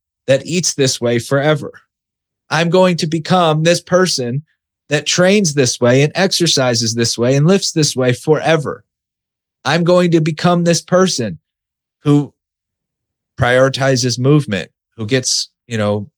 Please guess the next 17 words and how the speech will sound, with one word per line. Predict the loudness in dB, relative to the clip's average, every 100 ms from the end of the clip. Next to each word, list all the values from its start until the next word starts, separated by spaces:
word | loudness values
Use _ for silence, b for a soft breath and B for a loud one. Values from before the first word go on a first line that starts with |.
| _
seven, | -12 -4 0 0 0
eight | 0 0
hours | 2 0 0
of | -2
sleep | 0 0 0
every | -2 -2 -4
night, | -4 -6 -8 _ _ _ _ -14
who |
focus | -4 0 0 0 0
on, | 0 0 -4 -6
who | -2 0
focuses | 0 0 -2 -2
on | -2 -2
recovery | -4 -2 -2 0 0
and | -2
restorative | -4 -4 -2 0 0 -2 0
movement." | 0 0 -2